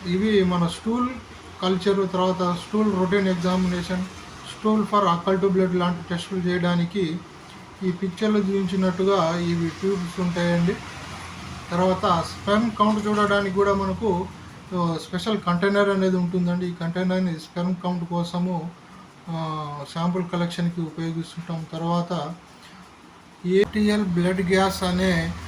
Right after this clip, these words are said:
టెస్ట్ చేయడానికి ఈ సిరంజీస్ని ఉపయోగిస్తుంటాము. ఈ సిరంజి, సిరంజితో టెస్ట్ చేయమండి. ఈ సిరంజిలో మనకు హెపారిన్ అనే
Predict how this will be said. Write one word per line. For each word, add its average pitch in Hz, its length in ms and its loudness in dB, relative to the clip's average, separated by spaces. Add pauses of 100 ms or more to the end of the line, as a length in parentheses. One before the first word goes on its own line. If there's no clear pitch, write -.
(300)
టెస్ట్ 175 220 -2
చేయడానికి 185 1040 2 (540)
ఈ 175 120 2
సిరంజీస్ని 180 1040 2
ఉపయోగిస్తుంటాము. 175 960 0
ఈ - 20 2
సిరంజి, 196 720 -2 (760)
సిరంజితో 214 420 2
టెస్ట్ 208 320 -4
చేయమండి. 202 560 2
ఈ 190 40 -2
సిరంజిలో 196 480 -2
మనకు 185 480 -2 (600)
హెపారిన్ 214 540 2
అనే 208 480 2